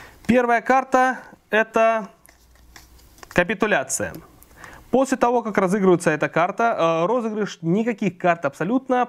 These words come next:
прекращается. Сразу же останавливается, идет подсчет, э, по военной мощи. То есть, если, к примеру, у вас преимущество, к примеру, вы только что разыграли в предыдущем ходу двадцать четыре, да,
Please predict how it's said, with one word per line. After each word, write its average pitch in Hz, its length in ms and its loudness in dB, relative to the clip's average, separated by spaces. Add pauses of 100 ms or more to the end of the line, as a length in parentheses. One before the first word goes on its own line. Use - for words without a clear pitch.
прекращается. 190 800 -2
Сразу 196 360 0
же 147 140 0
останавливается, 190 640 0
идет 185 280 0
подсчет, 196 520 -4
э, 160 280 2 (120)
по 208 220 2
военной 180 460 2
мощи. 151 420 -2
То 175 160 2
есть, 156 220 0
если, 196 240 -2
к - 80 -10
примеру, 160 320 2
у 147 40 -2
вас 147 200 0
преимущество, 151 800 -2
к 247 80 -6
примеру, 190 380 2
вы 233 140 2
только 185 200 -2
что 196 200 -2
разыграли 165 420 2
в - 60 -12
предыдущем 165 420 0
ходу 160 220 2
двадцать 170 320 0
четыре, 147 340 -2
да, 165 300 0